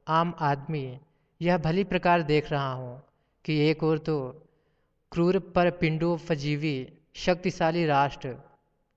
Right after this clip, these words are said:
ब्रैकेट में नेता, के रक्त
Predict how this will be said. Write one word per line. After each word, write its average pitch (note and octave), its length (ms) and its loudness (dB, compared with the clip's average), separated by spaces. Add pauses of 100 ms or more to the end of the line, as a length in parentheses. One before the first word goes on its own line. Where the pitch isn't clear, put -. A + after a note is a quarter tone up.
(400)
ब्रैकेट D3 300 0
में D3+ 140 -4
नेता, C#3 360 -2 (580)
के F#3+ 160 6
रक्त F3+ 360 2